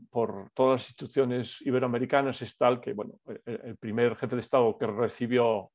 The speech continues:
el actual rey después de ser coronado hace seis años, pues fue precisamente al presidente de Panamá, ¿no?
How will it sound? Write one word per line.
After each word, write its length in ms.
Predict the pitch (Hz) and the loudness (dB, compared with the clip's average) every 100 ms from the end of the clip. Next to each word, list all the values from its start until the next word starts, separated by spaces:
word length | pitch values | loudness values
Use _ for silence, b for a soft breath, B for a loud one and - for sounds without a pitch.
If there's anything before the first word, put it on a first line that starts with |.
| - | -8
el 100 | 104 | -8
actual 280 | - 123 | -2 0
rey 280 | 117 139 131 | 4 6 6
después 340 | 107 98 - 101 | 4 -6 -10 -10
de 100 | 110 | -8
ser 260 | - 104 | -6 -4
coronado 680 | - 107 110 156 110 98 - | -4 -2 2 2 2 0 -4
hace 200 | - 117 | -8 -10
seis 220 | - 127 | -12 -4
años, 380 | 143 120 127 - _ _ | -2 -2 -8 -14 _ _
pues 140 | 120 | -10
fue 120 | - 123 | -6 -6
precisamente 840 | 113 101 110 110 107 107 120 - _ b _ - | -8 -10 -8 -8 -8 -10 -10 -12 _ b _ -8
al 140 | 139 | -8
presidente 520 | 123 - 107 101 - | -8 -10 -10 -8 -8
de 100 | 107 | -8
Panamá, 360 | - 92 85 - | -8 -10 -10 -12
¿no? 240 | - - | -14 -20